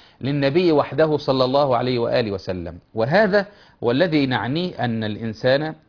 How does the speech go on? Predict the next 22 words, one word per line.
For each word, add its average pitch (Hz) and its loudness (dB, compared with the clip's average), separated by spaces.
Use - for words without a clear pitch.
لابد 120 -2
أن 113 2
يصلح 127 -6
نفسه. 92 -8
يبقى 90 -8
النطاق 110 -4
الأول 120 0
الضيق 147 0
جدا 143 0
جدا 151 -2
أن 120 -4
الله 127 2
عز 143 0
وجل 107 -2
خاطب 151 2
رسوله 120 0
صلى 127 -2
الله 120 0
عليه 113 0
وسلم 135 -4
بقوله: 139 0
"اقرأ 180 0